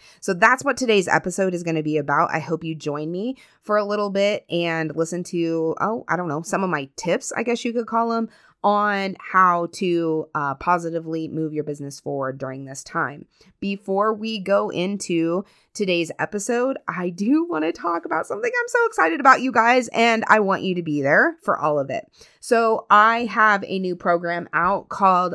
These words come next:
Mind Shift Mastermind, and it is a six-month program. It is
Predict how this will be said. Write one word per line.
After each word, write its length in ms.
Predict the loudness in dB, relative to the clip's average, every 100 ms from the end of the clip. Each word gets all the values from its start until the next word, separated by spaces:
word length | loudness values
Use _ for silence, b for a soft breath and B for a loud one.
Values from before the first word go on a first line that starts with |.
| -6
Mind 360 | -2 0 -2
Shift 220 | -4 -6 -4
Mastermind, 680 | -4 -4 -4 -4 -6 -10 -16 B B _
and 280 | 2 2 2
it 160 | 0 0
is 100 | -2
a 80 |
six-month 540 | -6 -8 -6 -4 -4 0
program. 720 | 2 2 2 0 0 -2 -6 _ _
It 140 | 4 6
is 200 | 4